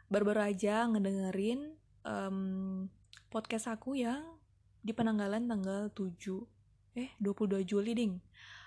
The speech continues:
Dua puluh dua Juli dua ribu dua puluh, eh, dua ribu dua puluh itu random talk juga, tapi tentang di masa pandemi.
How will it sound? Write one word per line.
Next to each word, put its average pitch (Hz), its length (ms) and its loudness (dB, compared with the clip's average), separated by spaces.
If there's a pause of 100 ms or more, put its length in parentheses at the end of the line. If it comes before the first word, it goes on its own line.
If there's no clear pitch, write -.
Dua 185 240 2
puluh 185 160 0
dua 180 160 2
Juli 180 480 0
dua 190 160 0
ribu 190 240 0
dua 185 80 0
puluh, 185 240 -4 (240)
eh, 196 80 0
dua 185 160 0
ribu 190 160 0
dua 185 160 2
puluh 185 560 0 (500)
itu 208 320 -4
random 202 320 2
talk 202 240 -4
juga, 196 480 0
tapi 214 240 -4
tentang 214 240 0
di 196 80 0
masa 214 240 -4
pandemi. 185 560 -2